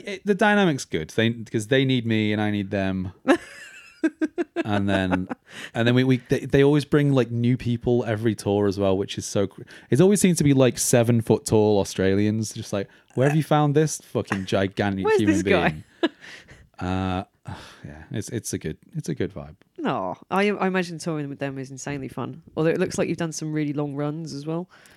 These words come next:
Speaker 1: The one tour they did last year, I think,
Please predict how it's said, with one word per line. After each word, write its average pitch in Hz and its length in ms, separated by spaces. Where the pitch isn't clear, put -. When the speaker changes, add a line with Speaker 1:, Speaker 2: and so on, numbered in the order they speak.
Speaker 1:
The 120 100
one 131 220
tour 131 180
they 120 120
did 101 260
last 90 400
year, 82 220
I - 40
think, - 260